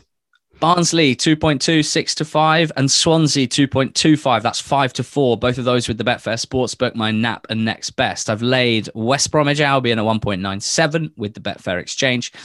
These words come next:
I backed Tranmere to beat Sutton one nil at nine point five as my goals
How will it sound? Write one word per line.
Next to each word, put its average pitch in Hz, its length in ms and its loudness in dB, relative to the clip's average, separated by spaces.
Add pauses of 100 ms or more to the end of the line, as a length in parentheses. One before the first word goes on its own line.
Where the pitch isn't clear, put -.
(140)
I - 60 -2
backed - 240 -2
Tranmere 180 460 2
to 147 100 -4
beat 143 120 -2
Sutton 147 380 0
one 156 200 2
nil 131 360 2
at - 140 -4
nine 151 360 4
point 151 240 -4
five 110 380 2
as 101 140 -6
my 101 160 -4
goals 110 500 -2